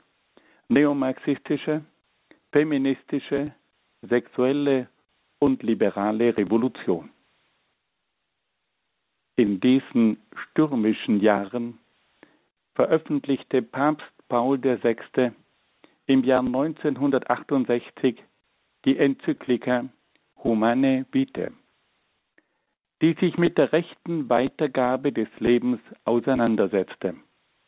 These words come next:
Paul der Sechste wies auf die Problematik der künstlichen Empfängnisverhütung hin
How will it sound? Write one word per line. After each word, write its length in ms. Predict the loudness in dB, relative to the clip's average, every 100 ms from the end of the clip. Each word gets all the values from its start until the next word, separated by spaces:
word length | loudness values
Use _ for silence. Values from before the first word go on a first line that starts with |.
| _ _ _ _ _ _ _ _
Paul 260 | -2 0 2
der 160 | 0
Sechste 560 | 0 -2 -4 0 0 0
wies 240 | -4 -2
auf 180 | -2 -2
die 100 | -4
Problematik 960 | -4 -2 0 2 2 0 -2 -6 -6 -10 _ -2
der 140 | -2
künstlichen 600 | 0 -4 -2 -2 -2 0
Empfängnisverhütung 1120 | 0 0 0 0 2 0 0 0 0 0 0
hin 280 | 0 -2 -2